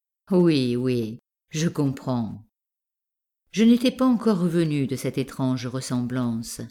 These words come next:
Cependant, comme me l'avait dit Lucien, je remarquai plus de blancheur dans le teint et une prononciation plus nette de la langue française. « Eh bien, »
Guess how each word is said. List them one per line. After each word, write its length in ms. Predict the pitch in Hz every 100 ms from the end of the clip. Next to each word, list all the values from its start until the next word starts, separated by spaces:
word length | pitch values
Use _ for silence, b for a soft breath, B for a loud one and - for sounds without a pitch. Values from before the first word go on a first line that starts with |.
| _ _ _ _ _ -
Cependant, 600 | - 156 170 175 214 208
comme 240 | - 170
me 160 | 165 170
l'avait 280 | 185 175 180
dit 160 | 202
Lucien, 680 | 175 156 - - 175 165 160 _ _ _ -
je 140 | 147
remarquai 840 | 208 240 220 214 - 220 220 208 - _ _ -
plus 160 | 233
de 80 | 220
blancheur 640 | 226 202 226 - 165 156
dans 140 | 139 135
le 160 | 135 131
teint 380 | 139 127 120 123 _ _ _
et 120 | - 208
une 200 | 196 190
prononciation 800 | 190 185 185 180 180 180 185 180
plus 200 | 196 180
nette 320 | 175 180 180
de 120 | 156
la 140 | 151
langue 280 | 156 151 147
française. « 960 | 147 - 151 135 135 117 110 104 101 104 _ _ _ _ _ _ _ -
Eh 100 | 226
bien, » 480 | 175 185 160 131 127